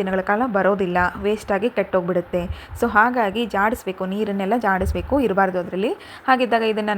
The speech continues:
ನಾವು ಎಲ್ಲಾದ್ರೂ ಒಂದ್ ಕಡೆ ನೇತಾಕ್ಬೇಕಾಗುತ್ತೆ. ಈ ನೇತಾಕಕ್ಕೋಸ್ಕರ ಒಂದು ಹಗ್ಗ ರೆಡಿ ಮಾಡ್ಕೋಬೇಕು. ಹಗ್ಗ ಬೇಕು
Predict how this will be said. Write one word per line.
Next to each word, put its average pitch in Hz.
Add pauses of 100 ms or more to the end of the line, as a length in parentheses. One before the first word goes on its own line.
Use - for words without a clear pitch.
ನಾವು 202 (400)
ಎಲ್ಲಾದ್ರೂ 285
ಒಂದ್ 220
ಕಡೆ 254 (120)
ನೇತಾಕ್ಬೇಕಾಗುತ್ತೆ. 180 (420)
ಈ 277 (120)
ನೇತಾಕಕ್ಕೋಸ್ಕರ 226 (100)
ಒಂದು 214
ಹಗ್ಗ 190
ರೆಡಿ 180
ಮಾಡ್ಕೋಬೇಕು. 180 (120)
ಹಗ್ಗ 208 (120)
ಬೇಕು 196